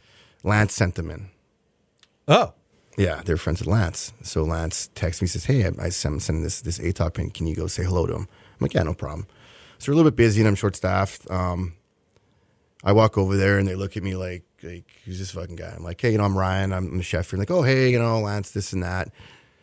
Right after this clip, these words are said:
Speaker 1: And then I walk back to, uh,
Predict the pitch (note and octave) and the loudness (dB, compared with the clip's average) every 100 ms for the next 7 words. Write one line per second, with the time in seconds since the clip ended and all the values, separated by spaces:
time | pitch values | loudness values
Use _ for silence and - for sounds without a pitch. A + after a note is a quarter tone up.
0 | _ - F2+ F2+ F2+ E2 - _ _ _ | _ -4 0 2 0 -4 -8 _ _ _
1 | - G2+ A2+ G2 G2 G#2+ A#2 G2+ A2 G#2+ | -4 2 4 4 6 6 4 2 4 4
2 | G#2+ - - G2 G2 F2+ F2 | 2 -2 -4 0 0 0 -4